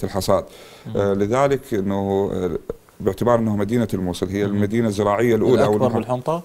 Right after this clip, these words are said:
Speaker 1: هي
Speaker 2: آه.
Speaker 1: الأعلى، تصل
Speaker 2: مم.
Speaker 1: إنتاجها إلى ما يقارب المليون ونص طن فقدناه لمدة سنتين. إن شاء الله، آه، حطينا خطة باعتبار أنه ابتداءً ننظم العمل المهني داخل هذه، شكلنا لجان تسيير أعمال،
Speaker 2: مم.
Speaker 1: لجان تسيير أعمال راح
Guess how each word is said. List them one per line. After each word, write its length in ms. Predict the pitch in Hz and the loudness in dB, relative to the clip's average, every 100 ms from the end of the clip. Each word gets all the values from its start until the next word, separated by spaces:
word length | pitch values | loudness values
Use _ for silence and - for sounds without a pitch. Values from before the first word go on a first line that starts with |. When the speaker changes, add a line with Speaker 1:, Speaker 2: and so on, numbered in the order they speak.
| - | 0
Speaker 1:
هي 180 | 120 117 | 2 4
Speaker 2:
آه. 20 | |
Speaker 1:
الأعلى، 460 | 117 113 107 117 123 | 4 4 4 2 0
تصل 200 | 110 110 | -4 0
Speaker 2:
مم. 80 | 104 | 0
Speaker 1:
إنتاجها 360 | 101 107 - | 2 2 2
إلى 140 | 107 107 | 0 0
ما 80 | 107 | 0
يقارب 340 | - 110 104 | 2 2 2
المليون 340 | 107 107 117 | 0 2 2
ونص 280 | 110 113 117 | 2 0 0
طن 160 | 110 98 | -2 -2
فقدناه 440 | - 110 101 107 | -2 -2 0 0
لمدة 280 | 104 104 98 | 0 0 0
سنتين. 460 | - 101 - 113 151 - - - - - | 0 -2 -2 -4 -6 -12 -20 -20 -16 -4
إن 100 | 104 | -4
شاء 240 | - 127 113 | 2 4 6
الله، 140 | 107 | 4
آه، 580 | 110 110 92 95 95 - - | 4 4 2 2 0 -6 -10
حطينا 360 | 107 123 117 | -4 0 0
خطة 240 | 113 - 113 | 0 -2 -2
باعتبار 500 | 110 107 107 117 113 | -2 -4 0 0 0
أنه 340 | 107 107 - - - | 0 -2 -4 -8 -10
ابتداءً 480 | 101 110 123 135 131 | -4 0 2 2 2
ننظم 500 | 127 117 135 127 110 | 0 0 2 2 2
العمل 360 | 104 123 110 - - - - - | 2 2 2 -2 -16 -20 -14 -6
المهني 500 | 107 117 117 101 101 | -2 2 2 2 2
داخل 320 | 107 101 101 | 0 0 0
هذه، 300 | 101 101 117 | 0 -2 -4
شكلنا 440 | 123 113 113 104 | -4 -4 -2 -2
لجان 300 | 101 95 104 | -2 -2 -2
تسيير 320 | 98 101 104 101 | -2 -4 0 0
أعمال، 300 | 101 110 131 | 0 -2 -4
Speaker 2:
مم. 420 | - - 117 104 | -8 -18 -8 -4
Speaker 1:
لجان 200 | 113 110 | -2 -2
تسيير 280 | 104 110 98 | -2 -4 -2
أعمال 240 | 104 101 | -2 -2
راح 220 | 104 101 | -2 -6